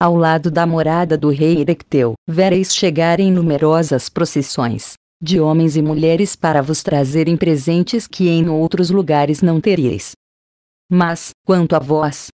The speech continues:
quero pedir-vos um favor. Não empunheis esses sangrentos aguilhões,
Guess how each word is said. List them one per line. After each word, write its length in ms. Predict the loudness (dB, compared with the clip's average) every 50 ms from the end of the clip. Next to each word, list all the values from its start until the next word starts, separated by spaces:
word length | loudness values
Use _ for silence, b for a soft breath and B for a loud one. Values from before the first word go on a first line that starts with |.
| _ _
quero 280 | 0 0 2 2 0
pedir-vos 640 | 0 -2 -2 0 0 0 0 0 0 -2 -2 -2 0
um 120 | 0 -2 0
favor. 520 | 0 0 0 0 0 0 -2 -2 -2 -4 -8 -16 _ _ _ 0
Não 220 | 2 2 4 4
empunheis 640 | 2 0 0 0 0 2 2 2 2 0 0 0
esses 340 | 0 0 0 0 -2 -4 -4
sangrentos 720 | -4 -2 0 2 2 2 2 0 0 0 -2 -2 -2 0 0
aguilhões, 640 | 0 0 0 0 0 0 0 0 -2 -6 -8 -12